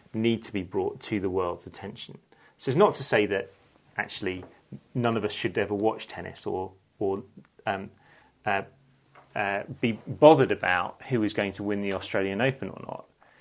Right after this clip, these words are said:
It's about recognising the extent to which that become, goes from being a matter of interest to becoming an idolatrous issue, um, that then sustains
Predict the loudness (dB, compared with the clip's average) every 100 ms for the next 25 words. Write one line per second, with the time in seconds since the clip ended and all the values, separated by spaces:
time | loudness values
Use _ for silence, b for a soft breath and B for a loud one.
0 | b b -4 -4 -2 -6 4 6 6 8
1 | 10 10 6 0 2 2 0 -4 -4 -6
2 | -4 -4 -4 -8 0 0 0 -2 -4 -4
3 | 0 2 2 0 -2 2 4 4 2 0
4 | 2 0 -2 B B B 0 2 2 0
5 | 2 4 4 2 0 -2 -4 -8 -6 -6
6 | -6 -12 -8 -4 -4 -4 -8 -12 B B
7 | B B -4 0 2 0 2 2 2 -2
8 | -10 -10 -10 -10 -10 -10 -12 b b b
9 | b -6 -6 -8 -8 -8 -2 2 4 2
10 | -2 -4 -6 -4 -6 2 6 6 6 2
11 | 2 0